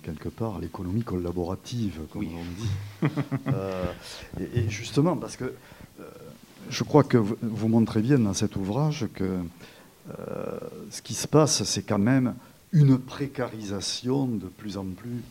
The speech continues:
Speaker 1: accrue,
Speaker 2: Mhm.
Speaker 1: puisque le modèle de travail se transforme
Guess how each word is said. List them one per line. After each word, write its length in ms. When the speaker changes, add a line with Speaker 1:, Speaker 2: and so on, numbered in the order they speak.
Speaker 1:
accrue, 420
Speaker 2:
Mhm. 60
Speaker 1:
puisque 360
le 300
modèle 500
de 100
travail 600
se 140
transforme 800